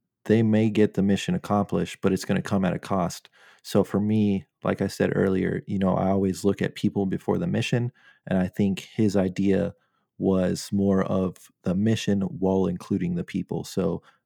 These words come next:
two different views, two different styles of leadership,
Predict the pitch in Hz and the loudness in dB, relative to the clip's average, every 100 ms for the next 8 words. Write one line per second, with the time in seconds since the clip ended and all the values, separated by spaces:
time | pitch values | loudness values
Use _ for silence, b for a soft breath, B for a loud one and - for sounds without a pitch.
0 | _ - 147 139 123 123 107 - - - | _ 2 4 4 2 2 0 -4 -12 -4
1 | 110 110 110 107 - 110 110 104 92 - | 2 4 4 2 -2 0 0 -2 -2 0
2 | 101 95 87 95 95 92 - 87 - | 2 0 -2 -2 -2 -2 -2 -4 -4